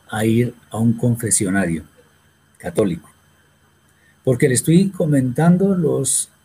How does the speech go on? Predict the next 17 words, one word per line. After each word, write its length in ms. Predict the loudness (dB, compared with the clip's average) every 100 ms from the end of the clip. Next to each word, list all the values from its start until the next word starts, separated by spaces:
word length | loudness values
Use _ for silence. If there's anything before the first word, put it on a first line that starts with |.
| _ -8
votos 520 | -4 2 2 4 2
o 60 | 4
juramentos 500 | 4 2 0 -2 -2
a 80 |
personas 480 | -4 -4 -2 -2 -4 -6
extrañas 920 | -12 -6 -6 -6 -2 0 0 -4 -6 _ _ _ _ _ _ _
que 140 | -2 0
de 120 | 0
pronto 480 | 0 0 0 0 0
en 100 | 0
algún 200 | 0 -2
momento 380 | -2 -2 -2
no 200 | 0 0
van 140 | 0 0
a 40 |
entender 580 | 0 0 -6 -2 -4 -4 _ _
adecuadamente 880 | -8 -8 -6 -4 0 2 2 0 -8